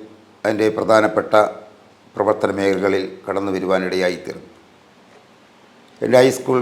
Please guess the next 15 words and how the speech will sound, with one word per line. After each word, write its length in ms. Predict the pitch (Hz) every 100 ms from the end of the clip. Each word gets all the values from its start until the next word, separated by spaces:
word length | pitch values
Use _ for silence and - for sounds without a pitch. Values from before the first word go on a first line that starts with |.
| 113
വിദ്യാഭ്യാസ 600 | 120 117 120 113 - 110
കാലം 260 | 110 107 104
മുതൽ 200 | 104 110 - - - - - - - - - - - - -
സജീവ 480 | 120 120 123 127 123 - - 113
രാഷ്ട്രീയ 340 | 117 - 113 -
പ്രവർത്തനത്തിൽ 580 | 101 95 101 101 110 110 - - - - _
പ്രവർത്തിച്ചുകൊണ്ട് 680 | 101 104 - - 95 92 98 92 - - - - - - - - - - - - - - _ -
മുന്നോട്ട് 300 | 117 117 110 120
കടന്നു 220 | 113 107 107
പോകുവാനിടയായിത്തീർന്നു. 1040 | 107 104 107 107 107 110 107 - 110 117 107
ആ 40 | 107
സമയങ്ങളിൽ 480 | 101 98 101 104 95 - - - - _ _ _ - - - - _ _ _ _ _ _ _ _ - 127
അനേകം 380 | 127 127 135 131 - - - - - -
സുഹൃത്ത് 380 | 120 117 95 110
ബന്ധങ്ങളിലും 500 | 107 107 107 104 117